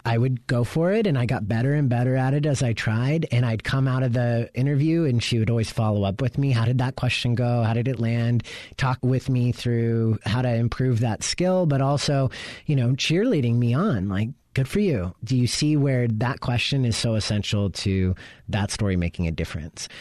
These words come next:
That's something that I'm gonna carry with me. These days, sometimes I have to, I have to be that person in my own head. And sometimes, you know, I'll write a list of questions for somebody, and now I have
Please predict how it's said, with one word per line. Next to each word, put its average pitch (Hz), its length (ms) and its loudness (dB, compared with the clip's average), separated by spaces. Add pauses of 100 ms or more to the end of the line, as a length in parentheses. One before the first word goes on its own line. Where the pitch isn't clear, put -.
(480)
That's 127 180 0
something 147 340 0
that 143 140 2
I'm 147 100 2
gonna 151 160 0
carry 156 300 0
with 151 200 0
me. 156 320 2 (340)
These 135 280 0
days, 135 380 0
sometimes 127 600 0
I 123 120 0
have 123 220 0
to, 123 440 0 (140)
I 135 140 0
have 143 200 0
to - 80 -4
be 107 180 0
that 95 240 -4
person 92 680 -4 (100)
in 101 140 2
my 104 180 0
own 131 160 2
head. 87 460 -4 (100)
And 101 160 0
sometimes, 110 720 -2
you 120 80 0
know, 101 160 2
I'll 101 160 0
write 104 240 0
a 95 240 0 (460)
list 117 240 0
of 107 60 -4
questions 120 440 -2
for 127 140 0
somebody, 120 920 0
and 110 200 2
now 127 480 0
I 107 160 -2
have 113 600 0